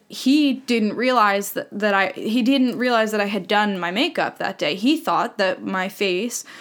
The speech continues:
which was a no makeup makeup look, was what I looked like without makeup, and he thought that that's what women look like without makeup. And I feel like that's a sort of,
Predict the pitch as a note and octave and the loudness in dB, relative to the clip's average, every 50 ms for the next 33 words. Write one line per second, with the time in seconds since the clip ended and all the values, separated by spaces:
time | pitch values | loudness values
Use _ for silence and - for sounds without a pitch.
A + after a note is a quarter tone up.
0 | - - - - G#3 G#3 G#3 G#3 G3+ F#3 F#3+ F#3+ F3+ F3+ G3 G#3 A3 A3+ G#3+ G3+ | -20 -16 -8 -4 -4 -4 -2 -2 -2 0 0 -2 -2 -2 0 0 0 2 2 0
1 | G3 - G3 - - F#3 F#3+ F#3 - E3 E3+ E3+ - E3+ E3 D#3+ F#3+ - G#3+ G3+ | 0 0 -2 -2 -2 -4 -4 -6 -6 -8 -10 -6 -4 -2 -2 -2 -2 -2 -2 0
2 | G3+ A3 G#3+ G3 G3+ A3 G#3+ G3+ F#3+ F#3 F#3+ F#3+ G3 A#3+ - - G#3+ F#3 E3+ E3+ | 2 2 0 0 2 2 2 4 4 2 2 2 0 -2 -2 -2 -2 -2 -2 -4
3 | G3 G3 - B2+ - - - A#3+ D4 E4+ E4 B3 G3+ - - G#3 G#3 G3+ G#3 A3+ | -8 -8 -4 -4 -4 -2 -2 -2 -2 -2 -2 -2 -4 -4 -4 -4 -6 -4 -2 -4
4 | G#3+ G#3+ - G3 G#3 G#3 G3 F#3 - - G3 - - - F3+ - - _ - - | -4 -4 -4 -6 -4 -4 -6 -6 -6 -6 -6 -6 -6 -6 -6 -6 -8 _ -4 -4
5 | G3 G3 G3+ F#3+ F3+ E3+ E3+ G3+ D4+ D#4+ B3+ F3 C#3+ - F3+ - - - - A#2 | -2 -2 -2 -4 -6 -4 -2 -2 -2 0 0 -4 -4 -6 -8 -6 -6 -6 -6 -6
6 | G#2 - - - - - - - - - - - D4 D#4 D4 E4+ D#4+ D4+ D4 C#4+ | -8 -8 -8 -10 -10 -14 -16 -16 -14 -8 0 2 2 2 4 2 0 2 0 0
7 | C#4+ B3 A3+ - - A#3+ A3 G#3+ G3+ F#3 F#3+ - | 0 -2 -4 -2 -2 -2 0 0 -2 -2 -6 -12